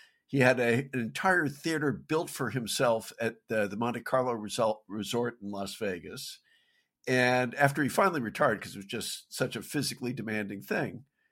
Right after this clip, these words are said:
what does he do? Well, he goes back to his Kentucky roots.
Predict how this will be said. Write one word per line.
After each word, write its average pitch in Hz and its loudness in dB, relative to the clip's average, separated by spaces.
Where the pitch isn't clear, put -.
what 139 2
does 170 -2
he 165 -2
do? 143 -2
Well, 294 -10
he 214 -8
goes 175 -2
back 156 -2
to 156 -8
his 143 -4
Kentucky 151 -4
roots. - -12